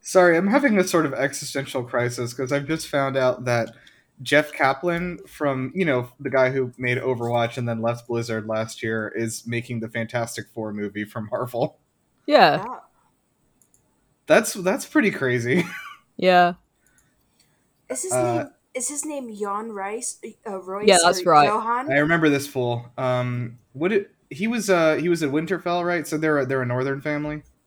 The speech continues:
Speaker 2: Yeah, he was in Winterfell for a bit, but I, I actually, I think I remember him being Robin Arryn quite a lot.
Speaker 1: Mm,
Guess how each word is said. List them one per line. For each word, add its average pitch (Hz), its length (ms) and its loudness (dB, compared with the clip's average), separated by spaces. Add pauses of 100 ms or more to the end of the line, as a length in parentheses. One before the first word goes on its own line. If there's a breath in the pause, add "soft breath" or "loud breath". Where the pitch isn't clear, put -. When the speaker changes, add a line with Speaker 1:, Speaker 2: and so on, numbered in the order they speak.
(200)
Speaker 2:
Yeah, 220 380 8
he 190 180 2
was 240 200 0
in 269 160 2
Winterfell 202 840 4 (200)
for 180 200 4
a 156 40 4
bit, 147 320 2
but 170 160 4
I, 190 220 6
I 185 140 8
actually, 208 500 6
I 185 60 2
think 196 280 -2
I 208 60 4
remember 196 360 4
him 170 200 2
being 170 340 2
Robin 165 300 4
Arryn 160 480 2
quite 175 300 2
a 170 40 -2
lot. 175 300 2 (880)
Speaker 1:
Mm, 127 580 -4